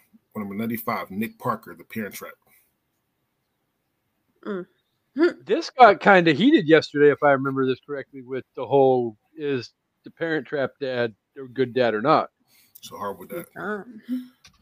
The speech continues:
Speaker 3: Um, yeah, we'll go with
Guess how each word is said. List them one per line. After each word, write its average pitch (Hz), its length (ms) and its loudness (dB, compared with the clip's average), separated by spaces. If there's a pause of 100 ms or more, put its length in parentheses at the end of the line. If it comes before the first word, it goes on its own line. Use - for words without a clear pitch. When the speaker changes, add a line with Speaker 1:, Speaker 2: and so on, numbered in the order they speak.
(1300)
Speaker 3:
Um, 120 440 -6 (3000)
yeah, 135 260 0
we'll 127 160 0
go 127 300 2
with 113 120 -4